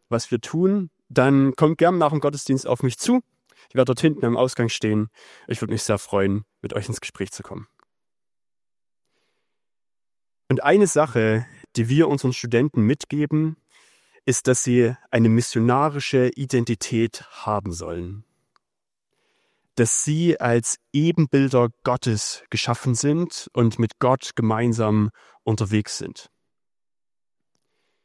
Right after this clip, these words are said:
Wir lesen in erster Mose eins in den Versen sechsundzwanzig und siebenundzwanzig:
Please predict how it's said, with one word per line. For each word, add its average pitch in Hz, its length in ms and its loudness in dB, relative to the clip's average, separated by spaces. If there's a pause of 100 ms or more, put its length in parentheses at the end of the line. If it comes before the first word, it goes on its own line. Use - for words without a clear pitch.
(440)
Wir 120 100 2
lesen 156 460 4
in 131 500 2
erster 156 360 2
Mose 143 520 0
eins 151 640 -2 (140)
in 117 100 0
den 110 80 2
Versen 123 380 -2
sechsundzwanzig 117 600 -4
und 107 100 -2
siebenundzwanzig: 131 1000 -2